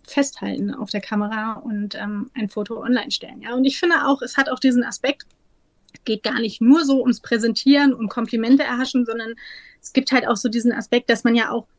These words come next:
dadurch ein bisschen Nähe schafft, dass man sich greifbarer macht, ja. Also wenn die Leute nie ein Bild von dir sehen oder nie ein, ein Bewegtbild auch, ein Video oder so, wenn da immer nur die Texte sind, ja. Also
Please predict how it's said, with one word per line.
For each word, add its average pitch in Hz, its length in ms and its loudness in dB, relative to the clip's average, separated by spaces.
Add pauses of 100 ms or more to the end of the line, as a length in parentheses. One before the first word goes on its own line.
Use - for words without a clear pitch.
(240)
dadurch 240 380 2
ein 254 60 10
bisschen 240 280 6
Nähe 277 280 6
schafft, - 360 -6 (140)
dass 214 180 0
man 240 120 4
sich 226 160 -4
greifbarer 202 560 2
macht, 190 360 -8
ja. 220 380 0
Also 208 220 -2
wenn 233 300 2 (460)
die - 120 -4
Leute 233 340 2
nie 277 260 8
ein 240 200 2
Bild 349 400 2
von 196 180 -4
dir 180 160 -4
sehen - 320 -10 (720)
oder 202 180 -2
nie 233 280 2
ein, 233 240 -6
ein 214 260 -2
Bewegtbild 220 800 2
auch, 202 260 -8
ein 208 180 -2
Video 269 420 6
oder 190 200 -6
so, 208 180 -6
wenn 233 140 -2
da 233 80 0
immer 285 260 8
nur 254 120 8
die 240 120 0
Texte - 480 -2
sind, 185 360 -10
ja. 247 240 -4
Also 226 260 -6